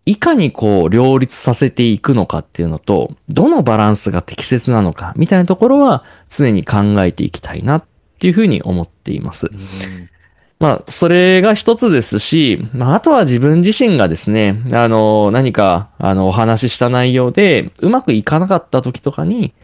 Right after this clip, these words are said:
Speaker 1: まあ、自分がなんか逃げない姿勢でですね、いつもいたいなっていうふうには思ってます。
Speaker 2: うん。
Speaker 1: まあ、投資なんで全部うまくいくって絶対ないので、
Speaker 2: うん。
Speaker 1: あの、失敗した時に、じゃあ次にどうしましょうかっていうことをきちんと話せるっていうところとかですね。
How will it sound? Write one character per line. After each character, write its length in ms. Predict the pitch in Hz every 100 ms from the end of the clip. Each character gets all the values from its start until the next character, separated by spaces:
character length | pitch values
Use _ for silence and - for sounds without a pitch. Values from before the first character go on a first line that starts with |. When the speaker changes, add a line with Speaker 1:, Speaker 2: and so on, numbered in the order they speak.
| _
Speaker 1:
ま 100 | -
あ、 20 | 104
自 140 | 104
分 160 | 120 131
が 100 | 127
な 100 | 120
ん 40 |
か 80 | 92
逃 200 | 104 117
げ 140 | 165
な 120 | 165
い 100 | 104
姿 200 | 90 107
勢 160 | - 87
で 100 | 82
で 80 | 90
す 120 | -
ね、 120 | 123
い 60 | 104
つ 100 | -
も 100 | 85
い 80 | 82
た 140 | 117
い 80 | 104
な 180 | 131 165
っ 80 | -
て 120 | 190
い 20 |
う 20 |
ふ 20 | 202
う 20 |
に 80 | 120
は 60 |
思 100 | 80
っ 120 | 90 -
て 80 |
ま 120 | 220 -
す。 180 | - _
Speaker 2:
う 40 |
ん。 20 | _ _ _ _ _
Speaker 1:
ま 60 | 165
あ、 20 |
投 180 | 156 185
資 100 | 196
な 120 | 302
ん 60 | 339
で 280 | 180 113 76
全 220 | 120 311
部 80 | 277
う 20 |
ま 120 | 151
く 100 | 127
い 60 | 104
く 80 | -
っ 20 |
て 100 | -
絶 180 | 92 -
対 120 | 135
な 100 | 143
い 60 | 135
の 120 | -
で、 260 | - 120 - -
Speaker 2:
う 80 |
ん。 80 | 165 107 - _ _
Speaker 1:
あ 160 | - 123
の、 260 | 117 110 110
失 220 | - - -
敗 200 | 220 262
し 80 | -
た 100 | 285
時 260 | 302 254
に、 360 | 214 247 165 80
じ 80 | 175
ゃ 40 |
あ 20 |
次 340 | - - 151 220
に 140 | 175
ど 220 | 127 147
う 60 | 131
し 160 | -
ま 120 | 90 87
し 140 | -
ょ 120 | 113
う 40 | 92
か 140 | 82
っ 60 | 78
て 160 | -
い 40 | 92
う 20 |
こ 100 | 139
と 140 | 226
を 60 | 180
き 100 | -
ち 140 | -
ん 80 | 156
と 140 | 113 -
話 400 | - 92 110 -
せ 160 | 131
る 140 | 92 73
っ 220 | _ _
て 100 | -
い 40 |
う 60 | -
と 100 | 80
こ 200 | - 78
ろ 80 | 82
と 100 | -
か 120 | -
で 100 | -
す 120 | -
ね。 240 | 92 90